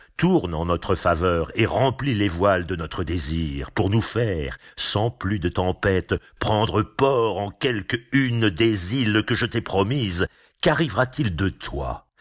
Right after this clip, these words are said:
Si j'aurais conquis cette île, je veux t'en faire seigneur. Tu vas m'en empêcher, parce que tu ne seras pas chevalier, et que tu ne veux pas l'être, et que tu n'as ni courage ni point d'honneur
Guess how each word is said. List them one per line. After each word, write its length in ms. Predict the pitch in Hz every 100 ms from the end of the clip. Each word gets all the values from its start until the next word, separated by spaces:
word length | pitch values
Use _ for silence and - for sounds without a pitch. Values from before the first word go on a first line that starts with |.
| -
Si 380 | - - 135 98
j'aurais 300 | 82 113 117
conquis 320 | - 117 -
cette 320 | 110 104 - 107
île, 320 | 151 165 - -
je 180 | 78 117
veux 180 | 82 117
t'en 140 | 98
faire 440 | - 107 110 104 -
seigneur. 1160 | - - - 110 76 73 62 58 53 52 - - _ _ _ _ _ -
Tu 100 | 98
vas 140 | 101
m'en 100 | 101
empêcher, 600 | 110 113 139 - 180 196 - -
parce 160 | 120 -
que 60 |
tu 140 | 127 120
ne 40 |
seras 220 | - 101
pas 140 | 117 117
chevalier, 800 | - 143 131 135 131 175 196 - _ _ -
et 100 | 110
que 100 | 131
tu 140 | 127
ne 100 | 117
veux 160 | 98 123
pas 140 | 135
l'être, 520 | 160 160 180 196 - - -
et 140 | 143
que 80 | 151
tu 160 | - 131
n'as 140 | 143
ni 200 | 151 170
courage 460 | 123 160 156 170 139
ni 160 | 147
point 200 | 131 147
d'honneur 440 | 127 147 180 185